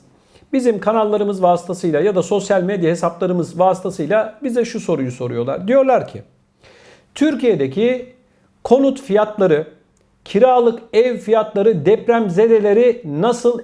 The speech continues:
etkileyecek? Bu insanlarımız nasıl ev sahibi olacaklar?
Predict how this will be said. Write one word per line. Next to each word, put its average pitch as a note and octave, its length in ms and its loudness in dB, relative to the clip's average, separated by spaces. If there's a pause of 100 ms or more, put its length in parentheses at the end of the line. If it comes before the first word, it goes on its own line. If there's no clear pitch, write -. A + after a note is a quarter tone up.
etkileyecek? G3+ 880 0 (460)
Bu C4 180 2
insanlarımız F#3 1040 0
nasıl F3+ 580 -2
ev G#3 200 2
sahibi F3 380 2
olacaklar? G#3+ 640 0